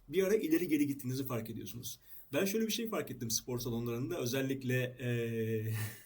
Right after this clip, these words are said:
<laughs> kurumsal bir spor salonu olan bir yerde, şimdi ismini vermeyeyim. Bisiklet grup derslerinde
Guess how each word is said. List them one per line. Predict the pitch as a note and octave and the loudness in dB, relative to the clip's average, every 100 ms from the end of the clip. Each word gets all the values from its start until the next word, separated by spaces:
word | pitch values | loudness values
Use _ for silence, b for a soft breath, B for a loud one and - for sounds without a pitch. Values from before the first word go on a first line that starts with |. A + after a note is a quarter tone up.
| B2 | -10
<laughs> | - - - - - | -8 -14 -16 -16 -2
kurumsal | C#3 C3+ D3 F3 | 2 2 2 2
bir | C#3+ | 2
spor | C3+ C3+ C3+ | 2 2 0
salonu | C3 A#2+ B2 | 2 2 4
olan | A#2+ A#2 | 2 2
bir | A#2 | 0
yerde, | A2+ C3+ | 0 0
şimdi | C#3+ B2 B2 | 0 -2 0
ismini | B2 B2+ C3 | 0 0 0
vermeyeyim. | C3 A2 E3+ - B B B B B - | 0 0 -2 -4 B B B B B -4
Bisiklet | C3+ - G3+ G3 | 0 2 2 4
grup | G3 F3 | 4 4
derslerinde | C#3 - A#2+ A#2 A#2+ G#3 A3 | 4 2 0 0 2 2 0